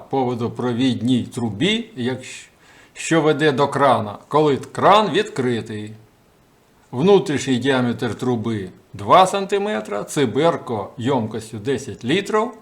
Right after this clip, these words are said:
що стоїть під краном, наповнюється за одну хвилину.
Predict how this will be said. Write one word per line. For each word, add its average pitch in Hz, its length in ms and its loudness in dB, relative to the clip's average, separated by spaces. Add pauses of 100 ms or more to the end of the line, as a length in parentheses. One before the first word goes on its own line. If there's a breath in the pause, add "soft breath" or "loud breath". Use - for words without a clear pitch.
(200 loud breath)
що 165 140 -6
стоїть 180 420 2
під 180 140 -4
краном, 170 480 0
наповнюється 185 840 -2
за 123 320 2
одну 113 440 -4
хвилину. 120 480 -2